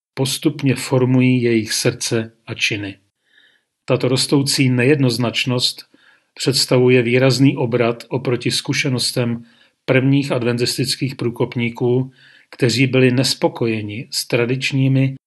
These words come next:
protestantskými teologiemi a rozhodli se následovat vlastní chápání biblické pravdy. Proto opustili protestantské denominace,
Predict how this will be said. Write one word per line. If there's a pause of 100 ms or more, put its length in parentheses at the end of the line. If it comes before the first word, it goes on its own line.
protestantskými
teologiemi (500)
a
rozhodli
se
následovat (180)
vlastní
chápání (320)
biblické
pravdy. (760)
Proto
opustili
protestantské
denominace,